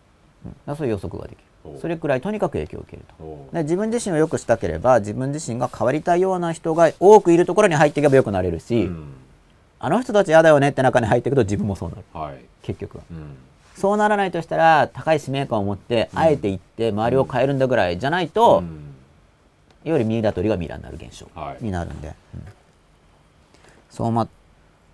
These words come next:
Speaker 1: さて、
Speaker 2: はい。
Speaker 1: どこまで行ったかな？「自分で自分を許せないと自尊心が下がりますね。エイチエスアールティーベラさん。」そうなんですよ。
Speaker 2: うん。
Speaker 1: そうなんです。じゃあどういうふうに許すかなっていう話で。
Speaker 2: はい。
Speaker 1: 難しいですよ、なかなか。
Speaker 2: うん。
Speaker 1: 許せないんですよ。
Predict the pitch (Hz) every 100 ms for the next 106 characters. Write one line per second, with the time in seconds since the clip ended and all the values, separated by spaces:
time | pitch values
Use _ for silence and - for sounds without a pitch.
0 | _ _ - 123 - - _ _ - 78
1 | 71 _ 131 147 90 - - 120 - -
2 | 101 143 165 156 160 156 160 143 120 104
3 | 123 127 110 90 - 98 107 110 117 120
4 | - 104 98 98 98 - - - 95 95
5 | 92 90 - 87 123 135 - - _ -
6 | 104 90 76 69 - - _ _ 69 67
7 | 62 _ _ 85 82 80 - 85 90 110
8 | 98 98 95 90 87 85 95 151 _ _
9 | _ _ 131 107 95 87 92 82 - -
10 | 73 - - _ _ 127 139 135 160 -
11 | 95 90 87 85 - - 78 73 64 -
12 | _ - 139 143 123 65 80 -